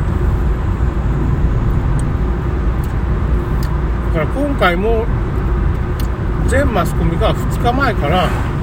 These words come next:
記事を用意してるんです。その日付がGoogle検索に引っかかっちゃって、二日前とか出ちゃってて、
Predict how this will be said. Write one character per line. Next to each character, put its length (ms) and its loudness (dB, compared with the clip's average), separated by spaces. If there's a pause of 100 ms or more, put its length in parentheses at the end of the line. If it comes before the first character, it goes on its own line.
(280)
記 100 2
事 120 2
を 100 4
用 220 2
意 40 6
し 120 2
て 60 2
る 60 2
ん 60 -2
で 0 - (1400)
す。 40 -4
そ 60 0
の 120 0
日 100 0
付 340 0
が 200 2
Google 400 -2 (100)
検 160 0
索 160 0 (420)
に 60 -2
引 160 -2
っ 20 -2 (160)
か 100 4
か 60 -2
っ 40 -4
ち 40 0
ゃ 40 2
っ 160 -2
て、 180 0 (680)
二 100 -4
日 140 2
前 260 2
と 120 -8
か 80 -4
出 160 -2
ち 80 2
ゃ 40 0
っ 20 0
て 120 -4
て、 60 -2